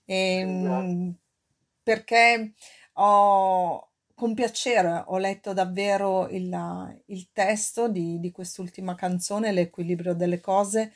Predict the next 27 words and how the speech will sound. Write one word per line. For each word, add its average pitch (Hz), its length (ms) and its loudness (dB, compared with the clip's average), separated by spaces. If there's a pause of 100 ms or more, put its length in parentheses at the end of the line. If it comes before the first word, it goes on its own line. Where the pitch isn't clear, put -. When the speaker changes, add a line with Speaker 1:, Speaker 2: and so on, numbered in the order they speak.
(400)
Speaker 1:
ma 175 460 2
proprio 220 300 0
perché 196 340 2
mi, 190 300 -2
mi 196 180 0
riporti 208 440 0
un 190 180 -8
po' 185 720 2 (180)
ai 180 180 -6
testi, 180 1040 -4 (500)
mm, 180 360 -6
dei 180 320 2
grandi 220 320 2
artisti 202 680 -4
che, 170 380 -8
che 170 120 -12
sono 180 260 -4
stati, 190 500 -4
che 165 160 -6
continuano 175 540 -4
ad 175 100 -2
essere 175 540 0 (320)
quelli 185 200 -6
italiani, 190 540 0
e 180 60 -4
quindi, 180 840 -2
mm, 175 120 -12